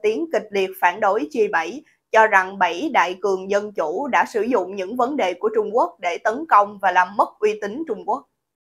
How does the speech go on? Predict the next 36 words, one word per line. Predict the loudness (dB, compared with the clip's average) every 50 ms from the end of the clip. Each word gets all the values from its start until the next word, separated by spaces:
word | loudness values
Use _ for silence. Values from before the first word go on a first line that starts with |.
| _
Quý | 0 0 0 0
vị | 0 -2 -2 -2 -4
và | -4
các | -4 -4 -4 -2
bạn | 0 0 0 -2 -4
vừa | -4 -2 -2 -2
theo | -2 -2 -4 -2
dõi | -2 -2 -2 -2 -4 -4 -6
chương | -6 -6 -4 -2
trình | -2 -2 -2 -2
cập | -4 -4 -4
nhật | -6 -12 -12 -10
tin | -12 -12 -8 -6
tức | -6 -6 -6 -6
của | -8 -4
Ngọc | -2 -4 -4 -4 -6
Thơ | -4 -4 -2 -4 -4
Thời | -4 -4 -4
báo | -2 -2 -4 -4 -4 -4
chấm | -6 -6 -4 -4 -2
D | 0 0 -2 -2 -2
với | -4 -2 0
bản | 0 0 0 -2 -4 -4
tin | -4 -4 -4 -4 -10 _ _ _ _ _ _ _ -2
G | 0 2 4
bảy | 4 4 2 2 -2
nhấn | -4 -2 -2 -2 -2 0
mạnh | 0 0 0 0 -4 -8
sự | -6 -4 0
đoàn | 2 2 0 0 0
kết | 0 2 2 2 0 2
trong | 2 2 2 2 0
cuộc | -2 -2 -2 0 0
họp | -2 -2 -2 -2 -4
thượng | -6 -6 -6 -6
đỉnh | -8 -10 -10 -10 -6